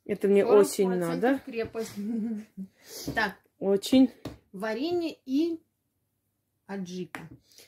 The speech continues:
Speaker 1: Это инжир, наверное,
Speaker 2: Вот,
Speaker 1: варенье.
Speaker 2: наверное.
Speaker 1: Мгм.
Speaker 2: Вот такой крокодиленок классный.
Speaker 1: Вообще.
Speaker 2: Это настоящий.
Speaker 1: Мгм. Это для, э, моего крокодила, который там лежит.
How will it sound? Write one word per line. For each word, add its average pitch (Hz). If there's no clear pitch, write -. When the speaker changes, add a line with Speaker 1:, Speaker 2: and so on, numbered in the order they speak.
Speaker 1:
Это 208
инжир, 196
наверное, 156
Speaker 2:
Вот, 156
Speaker 1:
варенье. 156
Speaker 2:
наверное. 202
Speaker 1:
Мгм. 175
Speaker 2:
Вот 285
такой 311
крокодиленок 247
классный. 190
Speaker 1:
Вообще. 170
Speaker 2:
Это 202
настоящий. 240
Speaker 1:
Мгм. 185
Это 180
для, 190
э, -
моего 185
крокодила, 185
который 156
там 160
лежит. 185